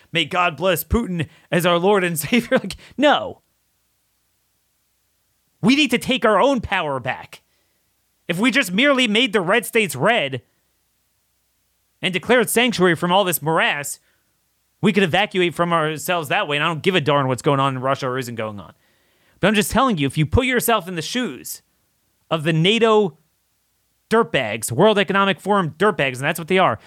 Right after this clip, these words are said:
nato is trash. nato, nato is today's Soviet Union. That's the irony. nato is the communists. Russia is, I mean, is authoritarian, but so is America and Canada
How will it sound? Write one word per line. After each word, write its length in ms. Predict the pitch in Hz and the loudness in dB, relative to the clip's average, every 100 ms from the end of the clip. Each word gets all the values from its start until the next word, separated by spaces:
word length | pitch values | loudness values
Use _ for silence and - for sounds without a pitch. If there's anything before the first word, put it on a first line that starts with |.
| - 131 | -8 0
nato 380 | 170 226 226 | 2 4 2
is 180 | 160 - | 2 -4
trash. 680 | - - 220 107 - - - _ _ _ _ _ _ _ _ _ _ _ - | -8 -2 -2 -2 -10 -18 -20 _ _ _ _ _ _ _ _ _ _ _ -2
nato, 420 | 165 277 294 254 - - - | 0 2 2 0 -4 -10 -6
nato 400 | 202 320 339 302 | -2 2 2 2
is 140 | 240 | 0
today's 440 | - 240 269 247 - | 0 2 2 2 2
Soviet 340 | 254 220 196 | 2 2 0
Union. 460 | 175 269 147 85 - _ - | 2 2 0 -6 -18 _ -4
That's 220 | 247 269 | -4 -2
the 100 | 226 | 0
irony. 480 | 196 269 160 113 - - - | 0 2 0 -4 -10 -8 0
nato 440 | 208 302 285 220 | 2 4 2 0
is 240 | - 285 | -2 -2
the 100 | 220 | -2
communists. 720 | 196 202 185 147 110 104 - - _ _ _ _ _ _ _ - | -2 -2 -4 -4 -6 -6 -6 -8 _ _ _ _ _ _ _ -10
Russia 500 | 127 277 277 262 202 - - | -2 0 0 0 0 -4 -4
is, 200 | 196 151 _ _ _ _ _ _ | -4 -4 _ _ _ _ _ _
I 80 | 220 | -6
mean, 140 | 226 - | -6 -6
is 140 | 185 | -4
authoritarian, 840 | 165 185 175 147 220 302 151 180 185 _ _ _ _ _ _ _ _ - | -2 0 0 2 2 2 2 0 -2 _ _ _ _ _ _ _ _ -6
but 300 | 214 214 - | -6 -6 -6
so 240 | - 269 | -2 0
is 160 | 247 196 | 0 0
America 340 | 185 220 214 | 2 2 2
and 140 | 208 160 | 0 0
Canada 540 | 202 240 165 190 190 | 0 0 0 0 -2